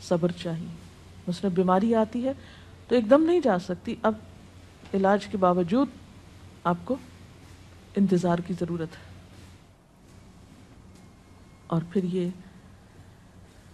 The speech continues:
کہ تنہائی کے کچھ لمحات میں اپنے رب سے باتیں کیا کیجیے، اپنے سارے دکھ، اپنے سارے شکوے اس ذات کو سنائیں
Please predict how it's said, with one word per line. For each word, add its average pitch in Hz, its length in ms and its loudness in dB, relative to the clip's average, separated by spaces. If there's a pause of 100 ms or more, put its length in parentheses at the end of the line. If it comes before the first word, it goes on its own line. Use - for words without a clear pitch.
(1500)
کہ 202 160 -2
تنہائی 185 440 2
کے 185 200 -2
کچھ 180 240 -2
لمحات 170 480 0
میں 170 120 0 (1000)
اپنے 180 300 -2
رب 175 160 0
سے - 160 -8
باتیں 165 360 -2
کیا 160 260 -8
کیجیے، 170 280 -12 (800)
اپنے 190 260 -2
سارے 190 540 -2
دکھ، 190 240 -4
اپنے 180 240 -4
سارے 196 420 -2
شکوے 196 440 -2
اس 262 140 2
ذات 208 360 0
کو 208 80 0
سنائیں 190 360 -6